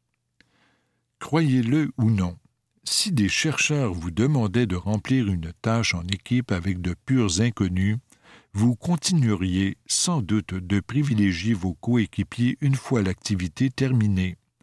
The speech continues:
Nous avons en général une préférence pour les membres de notre groupe d'appartenance sans même nous en rendre compte, explique Émilie Gagnon-Saint-Pierre, cofondatrice du Guide sur les biais cognitifs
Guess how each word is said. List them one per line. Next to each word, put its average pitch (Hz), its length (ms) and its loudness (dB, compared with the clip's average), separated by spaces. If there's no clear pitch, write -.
Nous 107 260 2
avons 147 280 0
en 90 160 0
général 107 800 0
une 95 200 0
préférence 131 640 0
pour 90 220 -6
les 98 140 0
membres 110 480 2
de 90 180 -2
notre 92 340 -2
groupe 98 440 0
d'appartenance 98 1000 -2
sans 165 320 0
même 143 300 4
nous 101 340 0
en 98 180 2
rendre 101 340 2
compte, 92 540 -4
explique 117 560 -2
Émilie 110 440 4
Gagnon-Saint-Pierre, 101 1000 0
cofondatrice 101 840 0
du 87 180 -2
Guide 104 420 0
sur 90 280 -2
les 90 160 0
biais 95 400 0
cognitifs 101 800 0